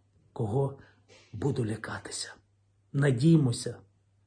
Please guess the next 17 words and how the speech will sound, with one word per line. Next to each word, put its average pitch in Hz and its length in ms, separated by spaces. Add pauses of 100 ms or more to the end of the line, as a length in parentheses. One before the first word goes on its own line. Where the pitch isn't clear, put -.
(2250)
на 131 120
Господа, 120 600 (300)
покладемо 156 520
свою 156 480 (380)
надію 135 640 (640)
на 127 120
Ісуса 127 760 (200)
Христа. 127 520
В 113 140
ньому 143 240
будемо 131 460 (440)
мати 127 460 (680)
і 151 100
силу, 170 640 (640)
і 135 100
впевненість, 147 840 (400)
і 156 240